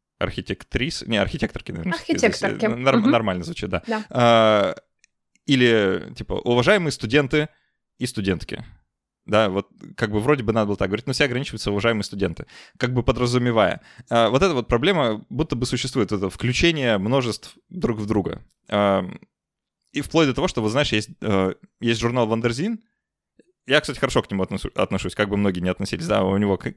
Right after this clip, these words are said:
Speaker 1: у него есть очень чёткая идеологическая позиция, и в этом как бы его слабая и сильная сторона одновременно, да. А, и там,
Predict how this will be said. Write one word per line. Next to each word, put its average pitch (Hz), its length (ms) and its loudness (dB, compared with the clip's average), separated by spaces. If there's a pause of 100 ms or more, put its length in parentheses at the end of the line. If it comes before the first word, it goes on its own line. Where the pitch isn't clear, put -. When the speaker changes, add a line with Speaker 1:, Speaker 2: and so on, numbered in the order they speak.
Speaker 1:
у 117 80 -2
него 113 160 4
есть - 260 2 (260)
очень 117 220 0
чёткая 113 300 0
идеологическая 127 560 0
позиция, 131 500 2
и 123 220 0
в 127 40 2
этом 113 360 -2
как 101 160 -2
бы 101 80 0
его 98 140 0
слабая 131 280 2
и - 20 2
сильная 113 220 0
сторона 104 340 4
одновременно, 92 480 -2
да. 104 140 0 (300)
А, 113 400 6
и 120 120 -2
там, 175 340 2